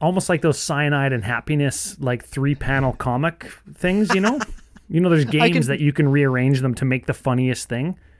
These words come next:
Speaker 2: Yeah, those are fun. That's a cool game, actually. I think I have that.
Speaker 1: Yeah, so maybe, maybe we can, maybe we can start doing that, uh, through social media to help get, like, the basic lands started in this deck.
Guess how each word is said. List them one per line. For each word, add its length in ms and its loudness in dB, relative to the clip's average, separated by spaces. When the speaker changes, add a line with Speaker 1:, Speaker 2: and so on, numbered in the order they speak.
Speaker 2:
Yeah, 160 0
those 180 0
are 60 0
fun. 240 -2
That's 120 -4
a 60 -8
cool 160 -2
game, 220 0
actually. 220 -4
I 20 -2
think 120 -2
I 60 -2
have 280 0
that. 340 -12
Speaker 1:
Yeah, 400 -2
so 180 -4
maybe, 320 2
maybe 220 0
we 140 6
can, 300 0
maybe 200 2
we 160 0
can 140 0
start 300 0
doing 260 4
that, 280 0
uh, 140 -12
through 420 2
social 480 2
media 360 2
to 100 -4
help 320 -4
get, 160 -2
like, 220 -2
the 160 2
basic 520 0
lands 640 0
started 680 0
in 180 2
this 220 -4
deck. 500 -12